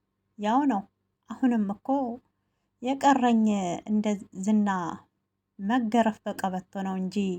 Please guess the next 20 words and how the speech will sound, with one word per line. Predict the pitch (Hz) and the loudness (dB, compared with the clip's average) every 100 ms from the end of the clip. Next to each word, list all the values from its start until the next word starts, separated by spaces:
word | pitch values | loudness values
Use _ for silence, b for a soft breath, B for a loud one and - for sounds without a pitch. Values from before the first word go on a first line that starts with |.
| 190 _ _ _ _ _ _ _ | -8 _ _ _ _ _ _ _
ቤት | - 330 320 | -2 -2 2
ተዘግቶብኝ | 247 214 - 202 - 202 | 2 2 0 -8 -6 -6
ነው | 180 175 | -4 -6
የሚውለው። | 170 170 170 175 - _ _ - | -8 -8 -6 -6 -8 _ _ 0
ምንም | 269 262 233 | 4 4 4
ልዩነት | 208 180 170 226 285 | 2 -2 0 0 2
የላችሁም» | 269 190 175 - 190 180 175 - | 2 4 2 0 -8 -6 -6 -6
አለችው። | 180 180 - - 185 - _ _ _ _ _ _ | -4 -4 -8 -12 -12 -12 _ _ _ _ _ _
ሞገስ | 190 185 180 190 - 190 170 170 | -6 -4 0 0 0 -2 -4 -6
«ተይ | - 381 | -2 0
ሉላዬ፣ | 233 175 165 160 160 165 - _ - | 0 0 -4 -4 -6 -8 -12 _ -4
እኔ | 294 | -2
እኮ | 214 - 262 | -2 0 2
እየፈራሁ | 208 190 180 170 170 - | 2 0 -4 0 -2 -2
ነው። | 170 165 160 _ _ _ _ - | -6 -6 -8 _ _ _ _ -8
አንደኛ | 190 180 170 180 214 - | -6 -4 -6 -4 -2 0
አንቺ | 233 214 190 202 190 - _ _ _ 277 | 2 0 0 -4 -4 -8 _ _ _ 0
የዝና | 285 247 202 | 2 2 0
የሰማንያ | 185 - 175 165 170 | -4 -6 -4 -2 -4
ሚስቱ | 165 175 | -6 -8